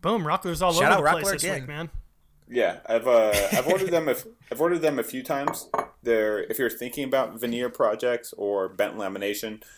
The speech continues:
Speaker 3: um, I ordered them when I was trying to make that, uh, well, what ended up being a coat hook, but was originally supposed to be a bike rack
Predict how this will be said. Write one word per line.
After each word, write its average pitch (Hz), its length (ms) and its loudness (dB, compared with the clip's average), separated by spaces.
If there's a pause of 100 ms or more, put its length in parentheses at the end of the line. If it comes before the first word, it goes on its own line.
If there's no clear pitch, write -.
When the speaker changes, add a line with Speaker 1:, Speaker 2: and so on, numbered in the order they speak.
(420)
Speaker 3:
um, 90 320 -2
I 101 120 0
ordered 113 280 2
them 104 160 0
when 95 120 -6
I 92 60 -4
was 90 100 -4
trying 98 180 -8
to 95 60 -8
make 92 260 -8
that, 87 320 -2 (640)
uh, 85 340 -2
well, 90 200 -2
what 92 260 -2
ended 101 300 -6
up 87 180 -4
being 85 220 -10
a 82 40 -8
coat 87 320 -8
hook, 78 220 -10
but 78 80 -6
was 78 160 -10
originally 85 340 -8
supposed - 280 -10
to 82 80 -18
be 85 80 -6
a 80 80 -4
bike 82 280 -4
rack 71 280 -4